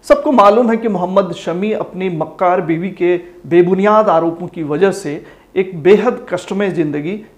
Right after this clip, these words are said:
जी चुके हैं, लेकिन आज उसी औरत का interview ये national media के लोग अपने अपने चैनलों पर दिखाकर देश में गंभीर पत्रकारिता को शर्मसार कर रहे हैं।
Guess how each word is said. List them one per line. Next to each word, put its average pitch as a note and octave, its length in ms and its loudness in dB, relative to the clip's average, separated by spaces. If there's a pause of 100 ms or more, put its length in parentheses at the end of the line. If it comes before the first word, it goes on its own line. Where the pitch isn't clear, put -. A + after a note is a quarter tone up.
जी F#3 180 -2
चुके E3+ 280 -8
हैं, - 220 -18 (380)
लेकिन F#3+ 280 4
आज F#3+ 300 6
उसी G#3+ 400 -4
औरत F#3+ 420 2
का F#3 280 4
interview E3+ 600 0 (340)
ये F3 120 4
national G3 480 0
media F3 320 6
के F3+ 160 -2
लोग F#3 380 2
अपने F#3+ 260 -4
अपने F3+ 320 -2
चैनलों F3 480 -2
पर F3+ 160 -2
दिखाकर F3 760 0 (240)
देश G3 420 6
में G#3 260 0
गंभीर D#3+ 400 -2
पत्रकारिता F3 800 0
को C#3 340 -10 (180)
शर्मसार E3+ 640 0
कर C3+ 160 -14
रहे B2 180 -12
हैं। A2+ 140 -20